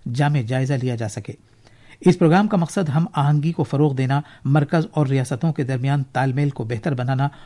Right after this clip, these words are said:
और जमीनी सतह पर सरकारी खिदमात की मौसर और जामे फराहमी को यकीनी बनाना है।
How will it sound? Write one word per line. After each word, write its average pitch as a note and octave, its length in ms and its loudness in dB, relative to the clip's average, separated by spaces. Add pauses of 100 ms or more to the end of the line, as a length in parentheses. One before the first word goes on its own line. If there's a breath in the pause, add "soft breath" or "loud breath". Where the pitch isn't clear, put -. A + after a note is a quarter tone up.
(100)
और D3 120 2
जमीनी C#3+ 400 0
सतह B2+ 260 -6
पर C#3 200 -4 (180 loud breath)
सरकारी D3 460 0
खिदमात C3+ 460 -4
की C#3+ 180 -2 (200 loud breath)
मौसर C#3+ 400 0
और C3 280 -6
जामे C3+ 260 0
फराहमी C3 420 -2
को C#3+ 220 -2 (160 loud breath)
यकीनी C#3+ 400 0
बनाना A#2+ 300 -2
है। G#2+ 180 -10